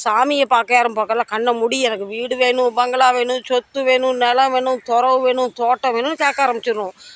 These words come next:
"சாமி, நீ நல்லா இருக்கன்னு" யாரும் கேட்கறது இல்ல. "இவ்வளோ கஷ்டப்பட்டு எங்களுக்கு சேவை பண்றியே, இவங்களுக்கு உயிர் பிச்சை தந்திருக்கியே, நல்ல ஆரோக்கியம் தந்திருக்கியே, நல்லா கை கால் தந்திருக்குன்னு" கேட்கறது இல்ல. அதெல்லாம் செஞ்சு முடிச்சு வந்த பிறகு நம்மளை படைச்சவரும் நம்ம சாமி தான். நமக்கு இந்த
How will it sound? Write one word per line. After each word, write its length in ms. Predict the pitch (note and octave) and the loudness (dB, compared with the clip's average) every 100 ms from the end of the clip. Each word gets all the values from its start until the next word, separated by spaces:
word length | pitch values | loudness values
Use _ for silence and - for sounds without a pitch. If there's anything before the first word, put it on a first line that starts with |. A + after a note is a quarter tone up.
| _ | _
"சாமி, 460 | - A#3+ A#3+ C#4 C#4 | -2 0 2 2 0
நீ 160 | C4+ | 0
நல்லா 300 | B3 A3+ A#3+ | 0 2 2
இருக்கன்னு" 300 | B3 C#4 B3+ | 2 2 2
யாரும் 200 | A3 B3 | 2 2
கேட்கறது 360 | C4+ C4+ C4+ A3+ | 2 2 2 0
இல்ல. 220 | G#3+ G3 E3+ - _ _ _ _ _ - _ - | -2 -4 -6 -8 _ _ _ _ _ -20 _ -4
"இவ்வளோ 260 | A#3+ A#3+ A#3+ | -2 2 2
கஷ்டப்பட்டு 580 | A#3+ G#3+ C4+ A#3+ A#3+ C4 | 2 -2 0 -2 -2 0
எங்களுக்கு 260 | B3 A#3+ | 0 0
சேவை 260 | A#3+ A#3 A#3+ A#3 | 2 4 4 2
பண்றியே, 400 | A#3 A3 A#3+ B3 | -2 -2 0 2
இவங்களுக்கு 400 | B3 A#3 A#3+ A#3+ | 2 0 0 0
உயிர் 360 | A#3 G#3+ B3 A#3 | -2 -4 -6 -6
பிச்சை 260 | C4 B3+ | -4 -4
தந்திருக்கியே, 560 | A#3 A3+ A3 G#3+ A#3+ B3+ | -2 -2 -4 -2 0 0
நல்ல 340 | A#3+ A3+ A#3+ | 0 2 2
ஆரோக்கியம் 500 | A3+ G#3 A3+ A#3+ A#3+ | 4 2 2 -2 -2
தந்திருக்கியே, 560 | A#3 A3 A3+ A#3 B3 B3 | -4 -4 -6 -4 -2 -2
நல்லா 220 | A#3 A3+ | -2 -4
கை 240 | - A3 | -2 -4
கால் 200 | G#3 B3+ | 2 0
தந்திருக்குன்னு" 420 | A3+ G#3+ A3+ B3+ C#4 | 0 -6 -8 0 2
கேட்கறது 280 | C4 A#3+ | 2 0
இல்ல. 200 | G#3 F#3+ E3+ - - - - - | -4 -8 -12 -16 -20 -20 -20 -6
அதெல்லாம் 600 | G#3+ A3 B3 C4 C4+ D4 - | 0 4 4 4 4 2 0
செஞ்சு 260 | B3+ C4 | -2 -2
முடிச்சு 320 | A#3 A#3 A3 | -4 -6 0
வந்த 160 | B3+ A3 | 0 0
பிறகு 280 | A3 A3 D4 B3 - - - - | -4 0 2 2 -2 -16 -12 -6
நம்மளை 300 | G#3+ A#3 A3 - | -2 0 0 2
படைச்சவரும் 840 | A3 B3+ - D4 C4 C4 C#4 D4+ | 2 0 0 0 4 4 4 2
நம்ம 140 | B3+ A#3 | 2 0
சாமி 440 | - A3+ C4 B3+ | 2 2 2 0
தான். 220 | A3+ F#3+ F3+ | -2 -2 -6
நமக்கு 340 | G3 G#3 G#3 | -8 -6 -4
இந்த 460 | A3+ G#3+ G#3+ G#3+ | 0 2 4 2